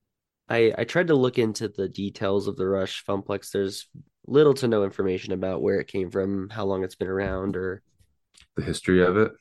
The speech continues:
Speaker 1: history of it, but
Speaker 2: Let's just make something up. We'll make our own Wikipedia.
Speaker 1: Okay.
Speaker 2: I'm just kidding.
Speaker 1: But it's, it's a pretty good,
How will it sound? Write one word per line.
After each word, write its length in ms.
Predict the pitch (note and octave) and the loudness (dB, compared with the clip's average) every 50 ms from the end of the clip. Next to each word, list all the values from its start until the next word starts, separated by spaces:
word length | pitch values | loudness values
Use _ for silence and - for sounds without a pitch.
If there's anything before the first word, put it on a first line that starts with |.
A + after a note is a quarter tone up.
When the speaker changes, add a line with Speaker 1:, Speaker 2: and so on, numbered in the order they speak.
| _ _ | _ _
Speaker 1:
history 400 | - B2 A#2 G#2+ - - G2+ G2+ | -4 -2 -2 -2 0 2 2 2
of 140 | G2 F#2+ G2 | 4 4 2
it, 240 | G2+ G#2 G2 - - | 2 2 0 0 -2
but 300 | G2+ G2 F#2+ F#2+ - - _ _ _ _ _ _ _ _ _ _ _ _ _ _ _ _ _ _ _ _ - - _ | -2 -2 -2 -2 -2 -6 _ _ _ _ _ _ _ _ _ _ _ _ _ _ _ _ _ _ _ _ -20 -6 _
Speaker 2:
Let's 140 | C3 C3 - | 0 0 0
just 140 | C#3 C3 | 2 4
make 140 | C#3+ B2+ A#2 | 4 4 4
something 380 | - - G#2 F#2+ - F#2 E2+ D#2+ | 4 0 0 0 2 2 2 2
up. 240 | D2+ D2 C#2 - - - - | 2 0 -2 -6 -14 -10 -4
We'll 120 | G#2 G#2+ | 0 2
make 160 | A2+ A2 - - | 2 2 2 2
our 120 | F#2+ F2+ | 2 2
own 300 | F2 F2 E2 D2+ D#2 E2 _ | 2 2 0 -2 -6 -6 _
Wikipedia. 640 | E2 D#2 - - - - D#2+ D2+ D#2 D2 D2 - - _ _ _ _ _ _ _ _ _ _ _ _ _ _ _ _ _ _ _ _ _ _ _ _ _ - | -8 -8 -8 -16 -6 -4 -2 0 0 0 0 -2 -6 _ _ _ _ _ _ _ _ _ _ _ _ _ _ _ _ _ _ _ _ _ _ _ _ _ -12
Speaker 1:
Okay. 220 | - - G#1 - - _ _ _ _ _ - | -8 -8 -8 -8 -8 _ _ _ _ _ -20
Speaker 2:
I'm 100 | - - | -20 -20
just 200 | - - - _ - | -20 -20 -20 _ -14
kidding. 280 | - - - - F2 - _ _ _ _ _ _ _ _ _ _ _ _ _ _ _ _ _ _ _ _ _ _ _ _ _ _ _ _ _ _ _ _ _ _ _ _ _ _ _ _ _ _ | -12 -10 -10 -10 -10 -14 _ _ _ _ _ _ _ _ _ _ _ _ _ _ _ _ _ _ _ _ _ _ _ _ _ _ _ _ _ _ _ _ _ _ _ _ _ _ _ _ _ _
Speaker 1:
But 100 | - C3+ | 2 4
it's, 600 | D#3 F3 F3 F3 - - - - - - - - _ _ _ _ _ _ _ _ | 4 4 4 2 -8 -12 -10 -10 -10 -10 -12 -14 _ _ _ _ _ _ _ _
it's 140 | D3 D3+ - | -6 -2 -2
a 60 | - | -4
pretty 300 | C#3+ - - F3+ E3+ E3+ | -4 -2 -4 0 0 0
good, 580 | D#3+ C#3 C#3 C#3+ C#3+ C#3+ D3 C#3+ C#3+ C3+ C3 C3 | 2 4 6 6 8 6 4 2 0 -4 -8 -12